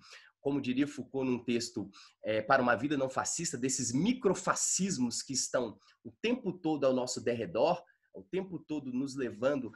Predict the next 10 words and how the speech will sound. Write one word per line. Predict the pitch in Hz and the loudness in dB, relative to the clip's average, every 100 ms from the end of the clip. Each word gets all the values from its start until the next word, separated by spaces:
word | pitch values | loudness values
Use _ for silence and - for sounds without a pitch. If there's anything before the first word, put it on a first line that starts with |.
| - - | -12 -10
a | |
corroer | - - 185 131 127 143 196 139 | -4 6 6 8 6 8 8 6
essa | 131 123 | 0 -2
democracia, | 123 123 117 113 - 127 120 | -2 0 0 0 -4 0 0
essa | - 110 98 - | 2 0 -2 -4
ação | 113 - 147 139 | 0 2 4 2
humana, | 113 131 151 | 4 2 2
esse | 113 127 - | -2 -6 -8
contato | 113 - 147 - | -6 -2 -2 -2
humano, | 113 135 165 131 | -4 -2 -2 -4